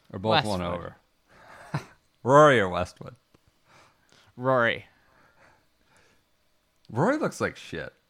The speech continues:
Speaker 1: Come on. He's hit so
Speaker 2: Well,
Speaker 1: many bad shots.
Speaker 2: This is a note I had. There's nobody that looks,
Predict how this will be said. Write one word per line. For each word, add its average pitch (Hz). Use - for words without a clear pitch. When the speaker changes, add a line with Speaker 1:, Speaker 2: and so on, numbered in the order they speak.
Speaker 1:
Come 156
on. 90
He's 202
hit 269
so 165
Speaker 2:
Well, 175
Speaker 1:
many 180
bad 127
shots. -
Speaker 2:
This 254
is 311
a 302
note 220
I 202
had. 120
There's 214
nobody 330
that 269
looks, 190